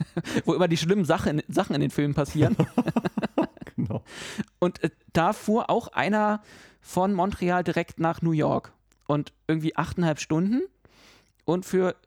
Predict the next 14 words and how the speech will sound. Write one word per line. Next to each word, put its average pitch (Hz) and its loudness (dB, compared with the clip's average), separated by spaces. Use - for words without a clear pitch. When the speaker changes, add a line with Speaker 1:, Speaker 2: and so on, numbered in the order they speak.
Speaker 1:
ich - -4
glaub, 147 -2
achtzig 143 -4
Dollar, 139 0
achtzig - -6
oder 127 -4
hundert 139 -2
Dollar, - 2
irgendwie 139 -4
sowas. 131 -4
Also 123 -6
es 127 0
Speaker 2:
Okay. - 2
Speaker 1:
ging. 143 0